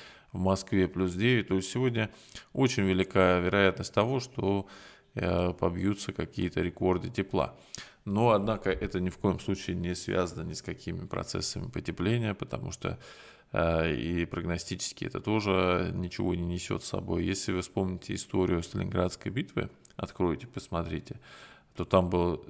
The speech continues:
чрезмерно жаркий октябрь, все отмечают, вот это и немецкая хроника отмечает. Вот. А потом со второй половины ноября вдруг ни с того ни с сего ударили морозы, которые были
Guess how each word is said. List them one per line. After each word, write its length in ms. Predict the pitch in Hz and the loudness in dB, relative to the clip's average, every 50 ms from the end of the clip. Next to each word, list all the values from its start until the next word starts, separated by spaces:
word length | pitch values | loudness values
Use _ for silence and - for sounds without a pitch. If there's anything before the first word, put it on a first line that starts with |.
| - | -10
чрезмерно 580 | - - - 101 90 87 95 98 95 90 87 90 | -8 -4 -2 -2 -2 0 0 0 0 0 -2 -2
жаркий 400 | 85 95 92 87 90 - - 87 | 0 2 2 2 0 -2 -4 -4
октябрь, 560 | 82 82 - - 82 85 82 - - - - - - - - | -4 -4 -2 -2 0 0 0 0 -2 -8 -10 -12 -16 -20 -16
все 220 | - - - 85 | -8 -2 0 0
отмечают, 680 | 82 - - 90 80 - - 85 85 85 80 82 85 | 0 -2 -4 -8 -8 -4 2 2 4 4 4 2 -2
вот 140 | - - - | -6 -8 -8
это 240 | 87 - - - - | -8 -8 -8 -6 -6
и 80 | 85 87 | -6 -4
немецкая 480 | 90 90 87 92 87 - - - - | -4 -4 -2 -4 -4 -4 -8 -10 -12
хроника 480 | - - - 92 87 80 - - - - | -8 -4 -2 -2 -2 -2 -4 -8 -8 -10
отмечает. 560 | - - - 87 - - - 127 139 131 - - - - - - - - - - _ _ | -8 -8 -10 -10 -4 0 2 2 2 0 -2 -6 -16 -20 -20 -18 -18 -20 -20 -20 _ _
Вот. 400 | 98 95 92 92 90 87 85 - - | 0 2 4 4 4 4 2 0 -2
А 60 | 101 | 2
потом 300 | 92 95 92 104 95 85 | 2 2 2 2 0 0
со 100 | - 90 | -2 -2
второй 340 | - - 92 90 90 90 87 | 2 4 6 6 6 6 2
половины 420 | - - 85 82 82 92 90 90 | 2 0 0 2 2 2 0 0
ноября 560 | 90 98 101 101 95 107 110 - - 170 156 - | 0 2 2 2 2 2 2 2 2 2 0 -4
вдруг 320 | 101 95 98 98 - - | -2 -2 -2 -4 -4 -6
ни 40 | - | -8
с 80 | 92 - | -8 -2
того 200 | - 95 95 - | 0 0 0 0
ни 80 | - | -2
с 60 | 98 - | -4 -4
сего 260 | - 95 92 92 90 | -4 -4 -2 -2 -2
ударили 420 | 87 90 92 87 87 87 95 95 | 0 0 0 0 0 -2 -4 -6
морозы, 440 | 92 92 92 92 117 135 - 120 120 | -4 -4 -2 0 0 -2 -2 -6 -8
которые 500 | - - - - - 90 90 87 87 87 - - | -8 -8 -8 -6 -4 -2 0 0 -2 -2 -4 -10
были 600 | - - 98 92 92 92 90 92 90 90 90 87 | -12 -10 -8 -8 -6 -2 0 0 2 2 0 -2